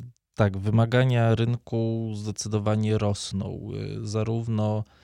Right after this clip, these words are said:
e, klientów drukarni wobec drukarni i te drukarnie przenoszą te wymagania na, na dostawców i, e, tutaj te, te wymagania wobec nas również rosną i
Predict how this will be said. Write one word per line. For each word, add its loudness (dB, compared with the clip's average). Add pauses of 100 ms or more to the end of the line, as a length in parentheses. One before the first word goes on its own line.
(200)
e, -6 (420)
klientów -4
drukarni -2 (160)
wobec 0
drukarni -4
i -8
te -6 (140)
drukarnie -4 (360)
przenoszą -6
te -2
wymagania 2
na, 2
na 2
dostawców -2
i, -2 (540)
e, 0
tutaj 0
te, 0
te -2
wymagania 2
wobec 0
nas 2
również 4
rosną 0
i -8